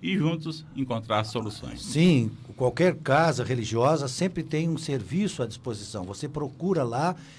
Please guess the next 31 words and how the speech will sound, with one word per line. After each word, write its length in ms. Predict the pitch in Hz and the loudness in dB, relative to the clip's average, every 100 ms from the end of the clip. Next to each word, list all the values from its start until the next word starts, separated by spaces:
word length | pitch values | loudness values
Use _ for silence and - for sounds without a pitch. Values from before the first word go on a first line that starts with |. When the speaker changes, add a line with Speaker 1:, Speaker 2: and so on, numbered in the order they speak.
| - - - | -20 -20 -2
Speaker 2:
que 100 | 147 | 2
a 60 | 160 | 4
pessoa, 680 | 160 147 - 147 165 139 - | 4 0 0 2 2 2 -4
o 140 | 123 | -4
religioso 680 | 117 127 113 131 165 139 - | -2 -2 0 4 4 2 -2
que 160 | 120 | -4
atende 380 | 110 139 131 110 | -4 0 0 0
lá, 220 | 113 156 156 - - | 0 0 -4 -12 -12
vai 300 | 104 175 226 | 2 6 6
lhe 100 | 190 | 6
dar 140 | 156 | 4
orientação. 480 | 147 131 127 113 101 - - | 4 4 2 0 -4 -8 -8
Não 260 | 135 180 254 | 2 6 6
se 180 | - 220 | 6 0
feche 400 | - 196 220 190 | 6 6 6 2
dentro 240 | 175 202 185 | 2 2 2
de 60 | |
você 280 | 185 175 170 | 0 2 2
mesmo, 280 | 131 110 123 | 2 2 4
esse 180 | 196 196 | 4 4
é 40 | |
o 20 | |
Speaker 1:
Sim, 60 | 202 | 2
Speaker 2:
problema. 420 | 135 110 85 - - - - | 2 0 -2 -6 -20 -16 -8
Speaker 1:
sim. 120 | - | 2
Speaker 2:
Abra 360 | 170 226 196 196 | 6 6 6 2
o 40 | |
coração, 640 | 185 156 143 113 - 107 - - | 2 -2 -2 -8 -6 -8 -10 -6
passa 320 | - 214 220 196 | 2 4 4 0
a 20 | |
dificuldade, 680 | 160 170 156 139 127 120 | -2 -4 -4 0 0 0